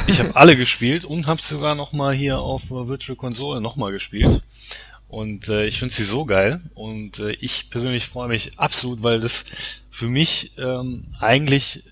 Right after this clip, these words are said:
eines der, eines der besten Spiele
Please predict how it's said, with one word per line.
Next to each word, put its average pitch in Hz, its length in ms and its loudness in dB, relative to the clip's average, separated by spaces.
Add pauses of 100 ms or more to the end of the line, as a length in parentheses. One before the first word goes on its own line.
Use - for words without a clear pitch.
(160)
eines 117 560 -4
der, 110 200 -4 (320)
eines 175 420 4
der 127 80 -4
besten 139 320 -4
Spiele 139 500 -6